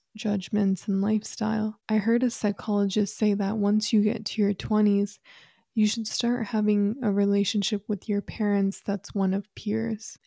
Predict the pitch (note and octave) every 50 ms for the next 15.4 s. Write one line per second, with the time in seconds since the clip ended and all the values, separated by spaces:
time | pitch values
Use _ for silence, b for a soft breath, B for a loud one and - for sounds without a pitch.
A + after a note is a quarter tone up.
0 | _ _ - A3 G#3 G#3+ G#3 G#3 G3+ G#3+ G3+ G3+ - - G3+ G3 F#3+ A3 A3+ -
1 | - - A3 A#3 B3 A#3 - - G3 F#3+ F#3 - - - G3+ G3 G#3 G3 G3 G#3
2 | G3+ G3+ G3 G3+ F#3+ - - G#3 G3 G3 G3 G3+ F#3+ - - - _ _ _ _
3 | - A3 - G#3 - - A3 A#3 A#3+ - - - - A3 G#3+ - G3+ G3 F#3 G3+
4 | F#3 G3+ F#3+ F#3+ F#3 - - - G3 F#3+ G3 G3 F#3+ - G3+ G3 F#3 - - -
5 | - - G3+ G#3+ G#3+ A3 G#3+ G#3+ - - - _ _ _ _ _ _ _ _ _
6 | _ _ _ - - - G3+ G3 F#3+ F3+ - - G3 F#3+ F#3+ G3+ - F#3+ G3 G#3
7 | - b b b b b b b b b b - A3 G#3 - A3 G#3+ G#3 - -
8 | G#3+ G3+ G3 G3 G3 - - - G3+ G3 - - - - A3 G#3 G3+ G3+ G#3 -
9 | - - _ _ _ _ _ _ _ _ - - A#3 A#3 A#3+ B3+ A#3+ G#3+ A3 G#3+
10 | G#3 G#3+ A3 G3+ G3+ G3 G3 G3+ G#3+ - - - - G3+ G3+ A3 G#3+ - A3 G#3+
11 | G3+ - A3 G#3 G#3 G#3+ - G3+ F#3+ G#3 G3+ - - - G#3 A3 A3 G#3 _ _
12 | _ _ _ _ _ _ _ - A3+ G#3 G#3 F#3 F#3 F#3 G3 - - - G#3+ G#3+
13 | G#3+ A3+ A#3 - _ _ _ _ _ _ _ - - A#3+ B3 B3 - - - A#3
14 | G3+ G3 F#3+ F#3+ F#3+ - - G#3+ G3 G3 F#3+ F#3 F#3+ F#3 G3 G3+ F#3 F#3 F#3 G3
15 | G3+ G3 G#3 G#3+ G#3+ A3 A3